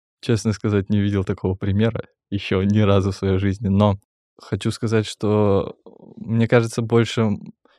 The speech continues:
флейта пикколо — это как раз-таки ма-, э, малая сестра большой флейты, а блокфлейта — это племянница. У пикколо есть тоже много своих особенностей. То же самое вот как раз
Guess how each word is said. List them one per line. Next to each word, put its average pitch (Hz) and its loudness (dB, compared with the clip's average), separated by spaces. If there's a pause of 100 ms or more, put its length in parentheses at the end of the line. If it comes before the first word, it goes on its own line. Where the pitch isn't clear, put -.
(140)
флейта 120 2
пикколо — 117 0
это 110 -2
как - -2
раз-таки 104 0 (100)
ма-, 101 2
э, - -10
малая 107 4
сестра 98 -2 (220)
большой 101 0
флейты, 117 -4 (280)
а 107 0
блокфлейта — 123 2
это 107 0
племянница. 95 0 (420)
У 120 -6
пикколо 143 4
есть 117 4
тоже 101 4
много 107 2
своих 104 -2
особенностей. 104 0 (240)
То 110 4
же 104 -2
самое 113 2
вот 98 -2
как - -6
раз 101 0